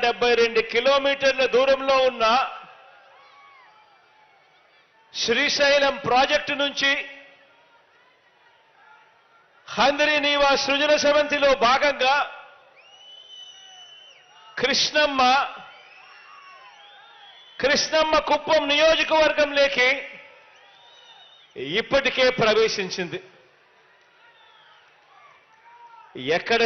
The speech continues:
శ్రీశైలం ప్రాజెక్టు, ఎక్కడ కుప్పం? ఆరు వందల డెబ్బై రెండు కిలోమీటర్ల దూరంలో ఉండి ఏకంగా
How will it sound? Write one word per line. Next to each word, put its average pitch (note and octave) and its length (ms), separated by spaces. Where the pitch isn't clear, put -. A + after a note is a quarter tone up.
శ్రీశైలం B3 600
ప్రాజెక్టు, A3+ 500
ఎక్కడ A3 260
కుప్పం? G#3 340
ఆరు A#3 280
వందల G#3+ 240
డెబ్బై G3+ 320
రెండు G3 200
కిలోమీటర్ల B3 640
దూరంలో A3+ 400
ఉండి G#3 220
ఏకంగా B3+ 400